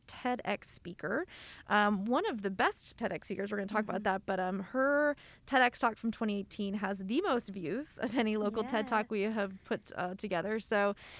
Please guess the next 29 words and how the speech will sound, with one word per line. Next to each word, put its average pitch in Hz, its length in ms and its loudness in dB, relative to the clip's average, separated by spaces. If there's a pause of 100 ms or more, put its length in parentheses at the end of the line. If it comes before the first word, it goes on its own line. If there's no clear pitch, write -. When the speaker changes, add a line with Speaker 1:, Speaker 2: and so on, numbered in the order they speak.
(140)
Speaker 1:
she's 339 240 6
a 233 80 4
star 302 720 8
in - 140 4
her 254 200 6
own 277 100 6
Speaker 2:
<laughs> 240 140 8
Speaker 1:
right, 277 200 4
but 226 180 0
she's 254 200 -2
a 214 80 0
star 226 600 6
in 214 140 2
the 196 80 2
ted 285 300 -2
universe 190 440 -2
as 208 160 -6
well. 226 260 -2
So 247 140 -2
Christy, 320 320 -4
tell 359 160 0
us 381 100 -2
a 370 40 -2
little 330 180 -2
bit 311 160 -2
more 269 260 2
about 196 200 0
what 196 140 -2
Elizabeth 202 560 -4